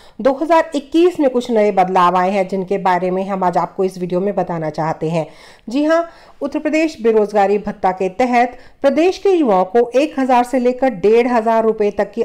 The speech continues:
आर्थिक सहायता प्रदान की जा रही है ताकि वे किसी भी,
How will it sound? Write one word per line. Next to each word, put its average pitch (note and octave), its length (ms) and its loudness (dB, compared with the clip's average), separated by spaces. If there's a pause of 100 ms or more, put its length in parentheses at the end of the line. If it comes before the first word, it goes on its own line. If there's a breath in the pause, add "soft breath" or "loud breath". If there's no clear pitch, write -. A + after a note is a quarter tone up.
(100)
आर्थिक G3+ 380 0
सहायता F#3 460 -2
प्रदान G3 440 -2
की D4+ 120 -2
जा C4+ 180 2
रही C#4+ 180 0
है D4+ 100 2
ताकि C4+ 340 -4
वे C#4+ 100 -4
किसी C#4 400 -4
भी, D4 360 0